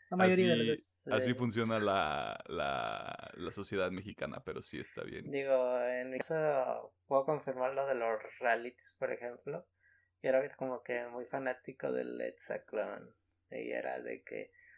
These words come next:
Speaker 3: sí tenía gente, racita que también la veía y sí entramos en desacuerdo bien machín, que le decía, "¿Cómo les puede caer bien este pinche deportista que se ve que es bien culero en el programa?". Pero ya, como tú dices, ese es otro tema, pero pues sí, los realities ahorita son como que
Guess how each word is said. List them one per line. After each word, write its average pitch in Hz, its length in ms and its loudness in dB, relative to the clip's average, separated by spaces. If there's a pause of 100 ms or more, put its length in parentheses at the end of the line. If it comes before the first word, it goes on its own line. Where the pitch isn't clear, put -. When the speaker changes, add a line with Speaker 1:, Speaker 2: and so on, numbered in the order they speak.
Speaker 3:
sí - 180 -8
tenía 131 300 2
gente, 127 260 -6
racita 117 420 -4
que 123 120 -4
también 110 340 -2
la 123 80 2
veía 110 280 0
y 120 60 -4
sí 120 140 -4
entramos 120 560 -2
en 117 160 -4
desacuerdo 113 680 -2
bien 113 220 -2
machín, - 400 -8
que - 80 -10
le 98 80 -10
decía, - 260 -10
"¿Cómo 123 280 -6
les 127 200 -4
puede 117 460 0
caer 117 240 0
bien 113 220 -8
este 120 260 -6
pinche 120 420 -6
deportista 120 800 -4
que 127 120 -6
se 120 120 -6
ve 113 160 -4
que 127 120 -2
es 123 120 -2
bien 143 260 -2
culero 139 460 2
en 147 100 -2
el 135 100 2
programa?". 143 720 -2 (800)
Pero 139 280 8
ya, 170 560 10
como 156 160 4
tú 180 80 8
dices, 170 240 6
ese 160 220 4
es - 180 -4
otro 147 300 0
tema, 180 360 -2
pero 117 240 0
pues 107 180 0
sí, 110 240 -4
los 113 260 -4
realities 123 600 0
ahorita 123 340 -2
son 135 180 -8
como 127 280 -4
que - 280 -6